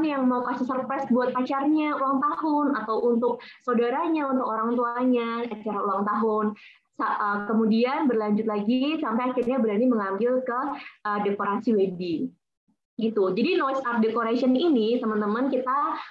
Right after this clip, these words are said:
eh, ownernya ada empat orang, berasal dari latar belakang pendidikan yang berbeda-beda. Jadi sebenarnya teman-teman saya yang lain tuh semuanya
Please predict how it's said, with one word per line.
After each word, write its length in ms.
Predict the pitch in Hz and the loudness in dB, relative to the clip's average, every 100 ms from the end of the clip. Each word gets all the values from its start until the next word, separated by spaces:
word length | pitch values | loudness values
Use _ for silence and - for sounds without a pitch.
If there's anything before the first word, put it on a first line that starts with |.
| - | -8
eh, 120 | 220 220 | -4 -2
ownernya 480 | 226 226 233 254 226 | 0 0 2 0 0
ada 160 | 214 | -2
empat 240 | 208 208 214 | -2 -4 -4
orang, 480 | 214 214 208 262 392 - _ _ _ _ _ _ _ _ _ _ _ - | -2 0 0 -2 -4 -10 _ _ _ _ _ _ _ _ _ _ _ -2
berasal 720 | 233 226 226 - 247 277 277 | 0 0 -2 -6 -6 -4 -2
dari 160 | 247 240 | 0 0
latar 240 | 233 240 226 | 0 -2 0
belakang 320 | 220 226 226 | 0 0 0
pendidikan 320 | 226 208 220 | 2 2 0
yang 160 | 220 214 | 0 0
berbeda-beda. 800 | 208 202 202 190 185 190 208 285 202 | 0 0 0 -2 -2 -2 -2 -4 0
Jadi 480 | 214 233 277 294 - | 0 2 0 -2 -4
sebenarnya 240 | 220 269 294 | 0 0 0
teman-teman 300 | 254 240 247 | 0 0 0
saya 160 | 226 | 0
yang 60 | 220 | 0
lain 100 | 233 269 | 0 0
tuh 80 | 330 | 0
semuanya 400 | 254 226 247 | 2 2 0